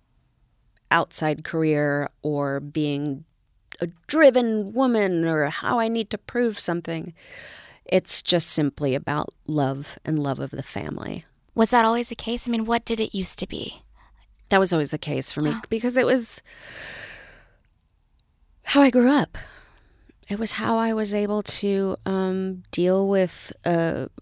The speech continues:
Speaker 1: an industry at a young age that could be really hard on, on women and young people. It was important for me to always, or important for my parents to instill in me that I wasn't just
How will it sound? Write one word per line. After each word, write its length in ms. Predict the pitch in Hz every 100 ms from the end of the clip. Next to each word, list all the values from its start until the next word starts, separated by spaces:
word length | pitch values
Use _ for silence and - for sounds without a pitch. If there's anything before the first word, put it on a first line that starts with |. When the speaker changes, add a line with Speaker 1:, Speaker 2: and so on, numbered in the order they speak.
| _ - -
Speaker 1:
an 120 | 175
industry 520 | 180 185 - 202 202
at 60 | 185
a 40 |
young 280 | 160 165 165
age 260 | 160 175 185
that 120 | -
could 100 | 160
be 120 | 151
really 280 | 151 151 156
hard 260 | 156 151 147
on, 320 | 151 147 143 -
on 360 | 151 147 143 -
women 400 | 147 147 202 269 _ -
and 140 | 160 156
young 180 | 147 151
people. 500 | - 147 180 214 - _ - - - - - _ -
It 220 | 170 -
was 680 | 165 175 170 160 156 151 -
important 520 | - 165 - 156 170
for 160 | - 165
me 460 | 165 156 151 151 151
to 160 | 165 -
always, 560 | 160 156 151 151 151 -
or 120 | 170
important 440 | 156 160 - 143 -
for 80 | 175
my 120 | 151
parents 560 | - 196 202 180 180 -
to 120 | 170
instill 800 | 165 - - 180 165 160 165 165 - - - -
in 220 | - 175 170
me 220 | 165 175
that 180 | 170 175
I 100 | 170
wasn't 400 | 175 175 - -
just 760 | - 170 165 - - - -